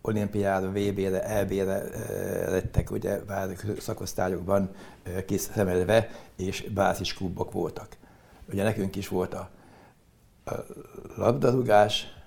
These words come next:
kosárlabda, kerékpár, atlétika, tájfutás, tenisz,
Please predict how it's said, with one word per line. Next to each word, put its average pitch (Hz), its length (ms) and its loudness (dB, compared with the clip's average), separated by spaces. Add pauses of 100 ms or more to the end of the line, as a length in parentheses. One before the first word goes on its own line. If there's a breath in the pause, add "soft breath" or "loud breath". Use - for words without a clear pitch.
kosárlabda, 95 920 0
kerékpár, 90 760 -2
atlétika, 98 720 -6 (760 loud breath)
tájfutás, 98 720 0
tenisz, 92 480 0